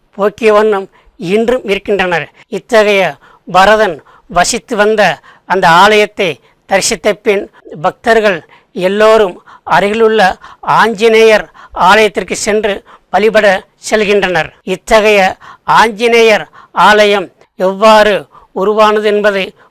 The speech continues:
பார்க்கும் பொழுது மிக வியப்பாக இருக்கின்றது. ராமபிரான் வனவாசத்தின் போது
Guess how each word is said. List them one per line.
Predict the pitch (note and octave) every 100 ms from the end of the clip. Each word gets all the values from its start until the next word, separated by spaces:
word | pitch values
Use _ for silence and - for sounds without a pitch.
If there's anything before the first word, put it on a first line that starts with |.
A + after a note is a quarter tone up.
| _
பார்க்கும் | G3 G3+ - G#3
பொழுது | G#3+ A3 G3+ - _ _
மிக | F#3+ G3 G#3+ F#3 - _ _
வியப்பாக | - G3 G3+ - G#3 G#3+
இருக்கின்றது. | G3+ F#3+ G3 F#3 E3+ D#3 - _ _
ராமபிரான் | E3+ G3 G#3+ G#3+ G#3 F3+ - _ _ E3+
வனவாசத்தின் | F#3+ G#3+ G#3 G#3+ - A3+
போது | G#3 A3+ G3 G#3